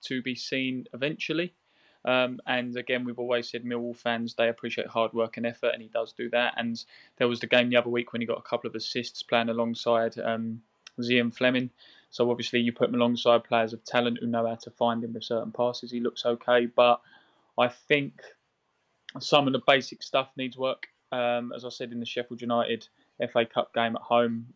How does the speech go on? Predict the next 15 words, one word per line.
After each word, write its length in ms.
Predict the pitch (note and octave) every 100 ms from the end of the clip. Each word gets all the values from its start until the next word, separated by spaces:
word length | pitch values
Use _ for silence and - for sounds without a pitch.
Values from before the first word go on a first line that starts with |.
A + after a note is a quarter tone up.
| _
for, 140 | C3 A#2+
for 120 | A#2+
someone 260 | C#3+ C#3
who's 100 | B2 B2
meant 120 | A#2+
to 60 |
be 80 | A#2+
a 40 | A2+
striker, 420 | - B2 A#2+ A2+
being 300 | - A#2+ A#2+
that 160 | D3+ - -
offside 720 | - - - - - - A#2+ A2+
that 180 | B2+ -
many 220 | B2 A#2+
times, 520 | A#2+ A#2+ A2+ A2+ A2+